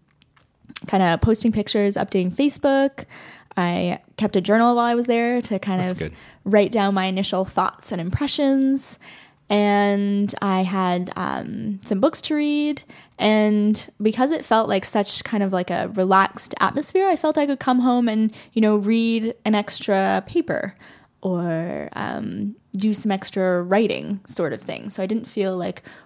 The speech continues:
Speaker 1: overworked or exhausted. So I did some of those things while I was there too. And otherwise, I was getting home at, like, seven thirty. So I was like, "Well,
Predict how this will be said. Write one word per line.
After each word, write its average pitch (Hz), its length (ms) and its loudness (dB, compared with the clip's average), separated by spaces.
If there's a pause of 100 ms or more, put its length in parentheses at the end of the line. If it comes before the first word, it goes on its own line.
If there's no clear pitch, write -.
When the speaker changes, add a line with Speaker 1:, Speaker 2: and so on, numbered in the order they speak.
(180)
Speaker 1:
overworked 185 500 4
or 180 100 0
exhausted. 190 640 -2
So - 500 -8
I 214 120 -8
did 196 440 -4
some 226 180 -4
of 254 60 -2
those 359 160 0
things 180 320 -4
while 185 120 0
I 185 100 0
was 190 140 0
there 208 200 2
too. 226 320 4 (380)
And 202 100 4
otherwise, 196 480 4
I 170 60 2
was 190 80 0
getting 220 200 2
home 220 200 4
at, - 60 -4
like, - 180 -6
seven 226 240 0
thirty. 208 400 4
So 185 180 -6
I - 60 -4
was 214 160 -8
like, - 180 -6
"Well, 247 320 2